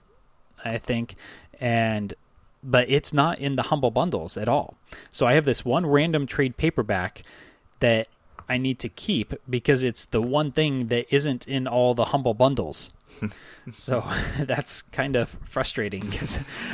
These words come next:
Speaker 1: I wanted to just throw all the Witchblade in the get rid of box, but I had to keep this one trade paperback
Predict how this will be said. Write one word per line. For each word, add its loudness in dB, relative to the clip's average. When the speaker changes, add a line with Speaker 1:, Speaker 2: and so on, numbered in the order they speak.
Speaker 1:
I 4
wanted 6
to 0
just -4
throw 6
all 8
the 6
Witchblade 2
in 0
the 4
get 0
rid 6
of 2
box, -4
but 0
I -2
had 6
to -4
keep -4
this -8
one 2
trade 0
paperback 0